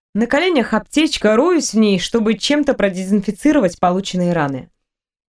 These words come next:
Всерьёз раздумываю над тем, а не передалось ли мне бешенство через укус. Рядышком сидит Матвей и очень трогательно держит меня за руку. В кресле напротив развалился охранник –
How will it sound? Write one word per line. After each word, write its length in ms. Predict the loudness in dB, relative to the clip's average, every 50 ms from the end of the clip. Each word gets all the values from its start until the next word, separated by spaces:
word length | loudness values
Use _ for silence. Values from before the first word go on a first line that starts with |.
| _ _ _ _ _
Всерьёз 460 | -8 0 2 2 4 4 2 0 -2 -2
раздумываю 640 | -2 -2 0 0 0 2 2 4 4 4 2 2
над 200 | 2 0 -2 -2
тем, 260 | -2 0 0 0 0 0
а 60 | 0
не 100 | -2 0
передалось 540 | 2 2 2 2 2 0 0 0 -4 -4 -4
ли 80 | -2
мне 140 | 0 0 2
бешенство 500 | 2 2 0 0 -2 -10 -6 -4 -4 -2
через 320 | 0 0 0 0 2 2
укус. 440 | 0 -2 -2 -6 -8 -8 -10 -18 _ _ _ _ _ _ _ _ _ _ _ _ _ _ _ _ _ _ _ -6
Рядышком 460 | -2 -2 0 0 -2 -2 0 0 0
сидит 320 | 0 0 -2 -2 -2 -2 -2
Матвей 500 | -2 -2 -2 -2 -2 -2 -2 -4 _ _ _ _ _ _ -4
и 120 | -2 -2 0
очень 460 | 0 -2 -2 0 2 2 2 2 2
трогательно 640 | 0 0 0 2 0 0 0 0 0 0 0 -2 0
держит 400 | 2 2 2 2 0 -2 -2 0
меня 260 | 0 2 2 0 0
за 220 | 0 -2 -2 -2
руку. 340 | -4 -6 -10 -16 -20 -20 _ _ _ _ _ _ _ _ _ _ _ _ _ _ _ _ _ _ _ _ _ _
В 80 | _
кресле 380 | -2 -2 -2 -2 -2 0 2 2
напротив 640 | 4 2 2 0 -2 -2 -2 -2 -2 -4 -4 -2 0
развалился 640 | -2 0 0 0 0 0 -2 -4 -2 0 0 0 0
охранник – 720 | 0 -2 -2 -2 -2 -2 -2 -4 -6 -8 -10 -14 _